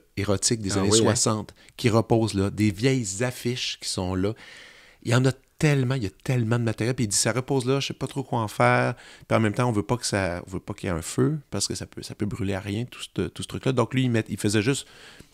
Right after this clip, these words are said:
Speaker 1: le problème, il mettait l'air climatisé à fond. Puis là, nous, on se promenait en arrière avant d'aller sur scène. Puis on ouvrait les vieilles boîtes,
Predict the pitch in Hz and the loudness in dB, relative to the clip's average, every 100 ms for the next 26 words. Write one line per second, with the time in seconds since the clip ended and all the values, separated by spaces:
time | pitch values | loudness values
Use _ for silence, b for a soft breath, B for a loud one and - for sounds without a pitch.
0 | - 113 85 73 113 135 123 127 123 113 | -12 -8 -6 -2 0 4 6 6 4 2
1 | 110 113 117 107 101 - 107 98 120 135 | 2 0 0 -2 -4 -2 -2 -2 -4 -2
2 | 117 139 139 156 98 - 117 110 135 117 | 0 2 2 2 0 -2 -4 -2 -2 -2
3 | 101 120 101 98 98 - 101 135 120 - | -2 -2 -2 -2 -2 -4 -4 -4 -4 -6
4 | B B B B _ 110 101 120 117 95 | B B B B _ -2 0 0 -2 -4
5 | 107 131 131 - - - 113 | -8 -10 -10 -12 -18 -16 -16